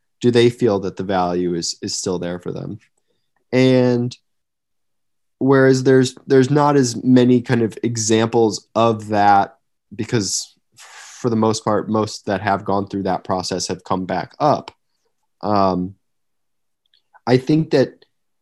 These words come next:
we need to think about these things more as dynamically priced clubs in this interim and less as investments,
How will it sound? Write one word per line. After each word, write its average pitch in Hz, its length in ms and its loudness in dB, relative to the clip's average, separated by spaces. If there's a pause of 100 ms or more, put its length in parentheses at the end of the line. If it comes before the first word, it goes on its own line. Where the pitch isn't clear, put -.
(440)
we 135 200 2
need 135 200 2
to 131 80 2
think 127 200 -2
about 120 260 0
these 120 140 -2
things 113 220 -4
more 110 220 0
as 104 220 -4
dynamically 104 760 -2
priced - 720 -4
clubs 117 680 -2 (540)
in 113 120 0
this 104 240 -2
interim 110 640 -2 (400)
and 107 760 0 (1160)
less 113 360 0
as 113 260 -2
investments, 95 800 -6